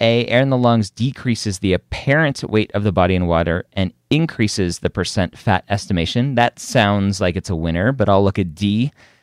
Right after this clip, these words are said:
which says air in the lungs increases buoyancy and decreases the percent fat estimation. So we just have to kinda go back to,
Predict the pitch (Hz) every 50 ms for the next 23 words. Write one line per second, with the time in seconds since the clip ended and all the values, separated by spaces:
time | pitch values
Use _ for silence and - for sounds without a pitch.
0 | _ _ - 98 104 - - 101 92 - - _ - 113 113 113 113 110 110 113
1 | - - - 110 107 107 104 101 95 95 98 95 95 95 95 98 98 - - -
2 | 120 113 - - 107 92 - 104 90 - - 92 92 92 87 - - 101 92 87
3 | 85 82 85 - - 156 165 175 - - 101 82 - - 95 78 76 - - -
4 | - - - 85 - - 87 - - - - - - - - - - - 87 80
5 | 76 - - - 98 - - 104 107 107 123 117 - 131 113 - 117 - - 113
6 | 107 95 101 92 101 104 101 - - - 120 107 95 95 95